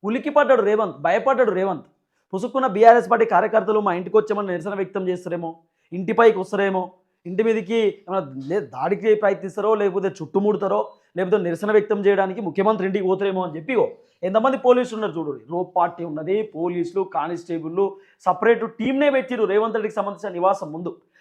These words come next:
సాధారణంగా ముఖ్యమంత్రి నివాసం ముందు పోలీసులు ఎప్పుడూ ఉంటారు, కానీ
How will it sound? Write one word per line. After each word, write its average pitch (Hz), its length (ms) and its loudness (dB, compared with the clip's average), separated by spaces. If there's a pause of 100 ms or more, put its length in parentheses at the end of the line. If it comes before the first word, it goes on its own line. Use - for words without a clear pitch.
(120)
సాధారణంగా 254 520 2
ముఖ్యమంత్రి 240 500 0
నివాసం 226 380 2
ముందు 220 140 -4
పోలీసులు 214 420 2
ఎప్పుడూ 262 240 -2
ఉంటారు, 202 300 -2
కానీ 226 400 0